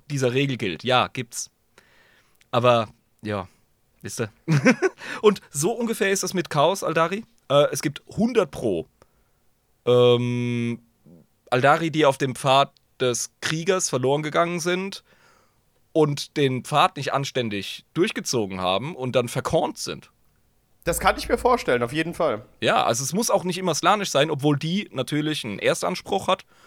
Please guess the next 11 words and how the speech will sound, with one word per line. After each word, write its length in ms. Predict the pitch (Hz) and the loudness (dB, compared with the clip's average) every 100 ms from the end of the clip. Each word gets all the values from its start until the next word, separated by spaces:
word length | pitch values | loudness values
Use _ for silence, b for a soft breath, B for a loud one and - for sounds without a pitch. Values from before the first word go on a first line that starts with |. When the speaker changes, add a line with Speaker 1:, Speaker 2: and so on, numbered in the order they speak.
| b | b
Speaker 1:
auf 140 | 131 | -2
Elderseelen 560 | 120 156 175 156 170 180 | 2 2 2 2 2 2
durch 120 | 156 | -2
diese 220 | - 123 117 | -6 -6 -4
Verbundenheit. 760 | 110 127 135 151 160 165 190 b b b b b b - | -4 -4 -6 -6 -4 -4 -6 b b b b b b -10
Ja, 140 | 104 | -4
weil 100 | 131 | -2
die 100 | 113 | 0
Eldar 320 | 107 123 123 | 0 0 0
sind 260 | 120 120 123 | -2 -8 -4
ja 280 | 123 123 | 0 0